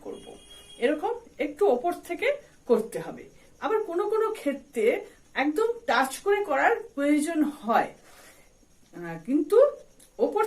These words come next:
থেকে করলে কি হয়, ওপর থেকে করলে মাঝখানে একটা বলয় তৈরি হয়ে যায়,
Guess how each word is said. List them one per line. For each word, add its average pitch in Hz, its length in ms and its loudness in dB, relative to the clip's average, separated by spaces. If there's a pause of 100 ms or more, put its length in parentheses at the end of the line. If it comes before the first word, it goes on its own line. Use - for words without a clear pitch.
থেকে 427 160 -4 (140)
করলে 339 240 0 (100)
কি 311 100 -2 (100)
হয়, 214 200 0 (440)
ওপর 233 160 -6 (100)
থেকে 370 220 -8
করলে 370 160 2 (160)
মাঝখানে 294 520 -2
একটা - 200 2 (460)
বলয় 339 320 6 (100)
তৈরি 254 280 0
হয়ে 180 260 0
যায়, 240 180 0